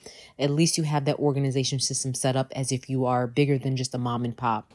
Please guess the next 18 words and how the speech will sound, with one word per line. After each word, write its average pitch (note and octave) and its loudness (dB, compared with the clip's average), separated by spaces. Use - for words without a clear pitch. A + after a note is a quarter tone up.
Stay - 10
tuned, E3+ 6
because E3 2
up A3 4
next, A#3 6
we're G3+ 2
talking B3 2
on E3 4
weekly F#3+ 4
goals E3+ 8
versus C3+ 0
monthly D3 4
goals C#3+ 4
versus A#2+ -4
quarterly G3+ 4
and D3+ 2
yearly D3+ 4
goals, B2 -4